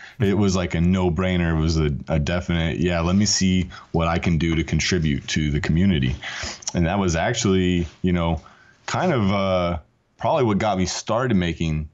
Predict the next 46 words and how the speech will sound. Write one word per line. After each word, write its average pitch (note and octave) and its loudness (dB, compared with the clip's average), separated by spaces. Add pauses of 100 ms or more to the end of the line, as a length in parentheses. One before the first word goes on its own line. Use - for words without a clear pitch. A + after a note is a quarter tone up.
the F2+ -4
videos, F2 0
was F2 0
the F#2 2
ability F#2 0
to F2+ 0
realize F#2 0
that, E2 -2 (560)
uh, D#2+ 0 (120)
giving G#2+ 2
back G2 -2
to F#2+ 0
a - 0
community F#2 0 (640)
has F2+ -2
it, E2 -2
has F2+ -2
its E2+ -4
own E2 0 (240)
bigger D#2+ -2
purpose, E2+ -4
right? F2 -2 (920)
And D#2+ 0
so E2 0
<clears throat> - -8
I F2 2
think F2+ 0
that E2+ -2
was F2 0
the E2+ 0
natural E2 -2
progression, E2 -2
was, D#2 0
like, D2+ -2
helping F2 -2
out D#2+ -2
that A#2 -2
community A2+ 2
and F#2+ 2
then F2+ 0
realizing, F2 0
you E2 2
know, E2 0
like, E2 -2
you F#2+ 2
don't A2 -2